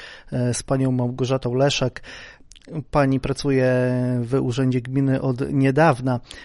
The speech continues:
Zajmuje się stawkami za o-, opłat za wodę, ścieki kanalizacyjne. Ponadto, e, awarie oświetlenia ulicznego, gospodarka komunalna, jeżeli chodzi o nasze mieszkania na ulicy Sanitariuszek.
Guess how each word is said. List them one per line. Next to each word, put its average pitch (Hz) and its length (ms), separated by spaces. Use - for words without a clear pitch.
Zajmuje 139 580
się 131 540
stawkami 147 640
za 123 460
o-, 139 240
opłat 131 380
za 113 160
wodę, 139 360
ścieki - 360
kanalizacyjne. 123 960
Ponadto, 127 840
e, 127 260
awarie 135 460
oświetlenia 147 600
ulicznego, 127 720
gospodarka 131 800
komunalna, 131 680
jeżeli 123 280
chodzi 127 440
o 123 460
nasze 123 640
mieszkania 151 580
na 131 100
ulicy 117 360
Sanitariuszek. 139 920